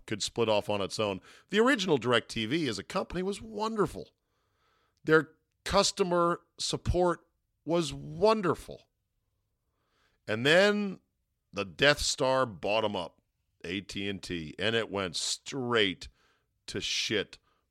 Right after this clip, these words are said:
from there. You used to be able to call A T and T, or used to be able to call DirecTV to get, you know, something fixed with your service, and you got a very friendly, American-based, English-speaking person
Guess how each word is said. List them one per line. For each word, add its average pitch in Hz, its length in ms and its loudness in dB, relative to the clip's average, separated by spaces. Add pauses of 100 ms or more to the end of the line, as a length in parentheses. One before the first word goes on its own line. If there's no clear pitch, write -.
from 98 280 -4
there. 92 220 0 (460)
You 143 160 0
used 196 240 -2
to 151 60 -8
be 139 80 2
able 127 140 4
to 110 60 -2
call 143 320 2
A 117 140 0
T 107 200 -6
and 101 120 -6
T, - 60 -20
or 101 60 -4
used 131 180 -4
to 120 60 -10
be 120 60 -2
able 107 140 -2
to - 60 -10
call 117 180 2
DirecTV 92 760 -4 (600)
to 92 60 -14
get, 110 260 -4 (140)
you 107 100 -6
know, 85 100 -6
something 90 360 -6
fixed - 340 -4
with 98 100 -10
your 85 100 -10
service, 185 560 -4 (440)
and 143 160 6
you 139 100 -4
got 117 420 4
a 101 240 -4 (360)
very 151 460 2
friendly, 82 560 -6 (880)
American-based, 120 1120 0 (460)
English-speaking 131 1000 -2
person 101 520 -6